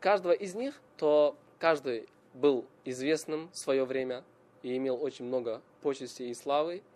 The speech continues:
и даже, м, можно встретить отдельные книги и литературу, посвященные именно, опять-таки, описанию каждого из них.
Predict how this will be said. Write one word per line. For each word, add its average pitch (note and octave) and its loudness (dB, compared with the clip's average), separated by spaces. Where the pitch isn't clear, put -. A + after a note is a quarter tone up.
и A#2 -10
даже, B2+ 0
м, D#2 -18
можно C3 -4
встретить C3 -8
отдельные A#2+ -6
книги C3+ -6
и A#2+ -6
литературу, B2 -6
посвященные D3+ -10
именно, D3+ -8
опять-таки, C3 -12
описанию B2+ -8
каждого A#2+ -6
из A2+ -10
них. A#2 -8